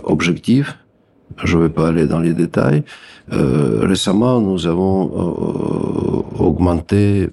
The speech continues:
la, la quantité de bourses jusqu'à dix. Avant, c'était cinq. Donc, il y a, euh, une augmentation, euh, de deux fois.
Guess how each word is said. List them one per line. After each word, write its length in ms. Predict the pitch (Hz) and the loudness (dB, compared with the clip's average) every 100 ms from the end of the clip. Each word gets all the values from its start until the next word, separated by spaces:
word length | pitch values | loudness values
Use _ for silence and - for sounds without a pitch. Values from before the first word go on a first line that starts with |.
| - | -8
la, 800 | - 80 82 82 80 80 78 76 82 - | -6 -2 0 0 0 0 -2 -4 -4 -2
la 120 | 85 | -2
quantité 440 | 85 87 87 87 85 | 0 0 0 0 0
de 80 | |
bourses 400 | 82 104 104 - | 2 2 0 0
jusqu'à 340 | 76 90 - 80 | 0 0 0 -2
dix. 680 | 80 90 98 - - - - _ _ - - - - | 0 2 2 -2 -12 -16 -20 _ _ -20 -20 -20 -10
Avant, 300 | - 78 90 | -2 2 2
c'était 280 | 90 - 95 | 0 -2 0
cinq. 460 | - - 78 - - - - - | 0 0 0 -2 -6 -10 -8 -4
Donc, 280 | - 60 - | -2 -2 0
il 140 | - 71 | 0 2
y 40 | |
a, 360 | 92 87 87 - - - - _ - - | 2 2 0 -6 -20 -20 -20 _ -8 -2
euh, 320 | - 58 50 - | 0 2 0 0
une 140 | 82 | 2
augmentation, 760 | 82 73 85 87 - 85 78 76 | 2 2 0 -2 -2 -2 0 0
euh, 1080 | 80 - - - - - 50 50 50 - 50 | 0 -2 -2 -4 -2 -2 0 0 0 0 0
de 180 | 80 78 | 0 2
deux 180 | 80 | 0
fois. 480 | 78 - 95 151 185 | -2 0 2 2 -2